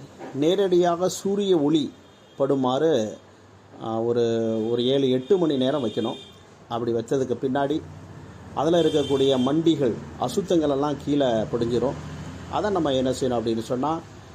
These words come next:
மேல் டாப்ல அரிச்சு எடுத்து, இதே மாதிரி பாட்டல்களை நம்ம அடைச்சி வச்சு, ஆ, நம்ம வந்து பயன்படுத்தலாம். குறிப்பா பாத்திரம்,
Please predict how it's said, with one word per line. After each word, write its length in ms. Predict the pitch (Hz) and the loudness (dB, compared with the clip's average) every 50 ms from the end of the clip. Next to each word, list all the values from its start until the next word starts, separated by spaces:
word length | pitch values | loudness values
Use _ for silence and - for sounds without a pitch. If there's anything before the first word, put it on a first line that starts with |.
| - - - | -16 -8 -4
மேல் 240 | 117 123 131 135 127 | -2 0 0 0 0
டாப்ல 280 | 139 135 135 135 - 147 | 0 0 0 0 0 0
அரிச்சு 380 | 135 117 117 127 139 127 - | 0 0 0 -2 -2 -2 0
எடுத்து, 480 | 147 123 110 113 117 113 - 131 139 - - - - - - - - - - - - | 0 0 0 0 -2 -2 -2 -2 -2 -4 -6 -12 -20 -20 -20 -20 -20 -20 -20 -10 -4
இதே 140 | 123 123 120 | -2 0 0
மாதிரி 320 | 117 123 143 156 147 127 - - | 2 0 0 0 -2 -4 -2 -2
பாட்டல்களை 600 | 127 135 156 - - 156 143 - 127 120 120 117 | -2 -2 0 0 -2 -2 -2 -2 -2 -2 -2 -2
நம்ம 260 | 107 110 107 101 104 | -2 -4 -6 -6 -6
அடைச்சி 220 | 110 117 - - 123 | -6 -6 -6 -4 -4
வச்சு, 420 | 110 104 - - 123 120 120 - - - - - - - - - - - - - | -4 -4 -6 -6 -4 -4 -4 -6 -10 -16 -20 -20 -20 -20 -20 -20 -20 -20 -14 -8
ஆ, 100 | 120 117 | -6 -4
நம்ம 240 | 113 113 110 113 110 | -2 -2 -2 -2 -2
வந்து 200 | 110 113 117 120 | -2 -2 -2 -2
பயன்படுத்தலாம். 680 | 113 - 113 113 113 110 107 107 - 113 101 107 120 - - - - - - - - - - - - - - - - | -2 -2 -4 -4 -4 -4 -6 -6 -6 -6 -6 -6 -6 -8 -12 -20 -20 -20 -20 -20 -20 -20 -20 -20 -20 -20 -12 -4 0
குறிப்பா 440 | 170 170 170 175 185 175 180 - - - - - - - - | 2 2 2 2 0 0 0 -2 -6 -10 -16 -20 -14 -6 0
பாத்திரம், 480 | 147 156 185 202 - 208 196 151 95 | 0 2 2 2 2 2 2 2 0